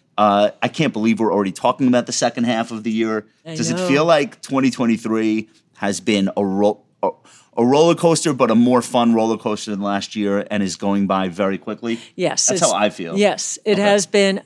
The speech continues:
Speaker 2: uh, much more fun, uh, than the last two years p-,
Speaker 1: Yes.
Speaker 2: prior. Uh,
Speaker 1: Okay.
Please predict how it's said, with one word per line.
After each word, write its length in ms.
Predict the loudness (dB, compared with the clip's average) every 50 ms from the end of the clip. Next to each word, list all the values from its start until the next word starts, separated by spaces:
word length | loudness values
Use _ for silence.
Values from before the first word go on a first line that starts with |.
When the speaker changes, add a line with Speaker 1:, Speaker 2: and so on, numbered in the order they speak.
| _ -6
Speaker 2:
uh, 360 | -4 -2 -2 -2 -4 -8 -12 _
much 440 | -14 -8 -2 0 2 2 2 2 2
more 240 | 2 4 4 4 2
fun, 500 | 2 0 0 0 0 0 -2 -4 -6 -10 -14 -20 -20 -20 -20 -16 -8
uh, 220 | -4 -4 -2 -2 0
than 240 | 2 2 2 2 2
the 100 | 2 2
last 400 | 4 2 2 0 -2 -4 -2 0
two 180 | 2 4 4
years 480 | 4 2 -2 -6 -8 -10 -10 -10 -10 -10
p-, 120 | -8 -6 -4
Speaker 1:
Yes. 240 | -4 -4 -4 -6
Speaker 2:
prior. 580 | -6 -4 -2 -2 -2 -2 -4 -8 -10 -10 -10 -8
Uh, 260 | -6 -4 -2 -2 -4 -4
Speaker 1:
Okay. 80 | -8